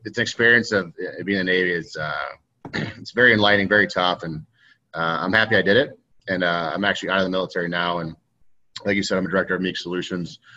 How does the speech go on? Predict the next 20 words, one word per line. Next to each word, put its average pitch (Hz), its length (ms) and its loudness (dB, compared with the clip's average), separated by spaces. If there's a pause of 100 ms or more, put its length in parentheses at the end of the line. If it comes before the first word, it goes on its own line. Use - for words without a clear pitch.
(180)
which 98 140 -10
we 101 60 0
do 95 140 2
government 92 260 0
contract 90 460 0
work, 87 360 0
uh, 80 220 -4
military 85 420 -2
operations. 82 600 -4
Actually 95 240 -2
been 82 80 -12
supplying, 90 540 -6 (480)
uh, 85 380 0
the 90 80 -6
majority 92 400 2
of 78 60 -4
the 78 60 -18
P 107 160 -4
P 87 120 -6
E 98 520 0